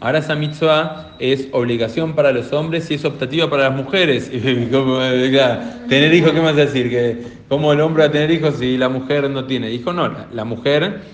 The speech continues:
no tiene obligación de tener hijos. Si tiene hijos es una mitzvah. Ay, ¿por qué la Torá no la obliga a la mujer?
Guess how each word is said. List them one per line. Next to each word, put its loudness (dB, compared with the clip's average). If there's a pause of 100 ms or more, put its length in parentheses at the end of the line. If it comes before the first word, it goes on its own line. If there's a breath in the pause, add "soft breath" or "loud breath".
(200 loud breath)
no -4
tiene -2
obligación 2
de 0
tener -2
hijos. -2
Si -12
tiene -4
hijos -2
es -8
una -4
mitzvah. 0
Ay, 0
¿por 0
qué 0
la 2
Torá 2
no 0
la 4
obliga 2
a 2
la 2
mujer? -6